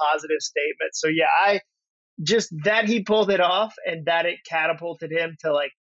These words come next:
new stratospheres. I absolutely, yeah, if you said, like, one concert you could go to, like, that would have been amazing to be, I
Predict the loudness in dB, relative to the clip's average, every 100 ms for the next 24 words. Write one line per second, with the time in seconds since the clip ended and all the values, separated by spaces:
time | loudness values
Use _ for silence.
0 | -18 -10 -6 -6 -2 0 0 0 0 0
1 | 2 0 -6 -14 -20 -10 -2 2 4 2
2 | 0 -2 0 -2 0 0 0 -4 -4 -2
3 | 0 -2 -2 -4 -2 -2 -2 -4 -10 -10
4 | -4 0 0 0 0 0 0 0 2 2
5 | -2 -2 -2 -2 -2 -4 -4 -8 -10 -4
6 | -2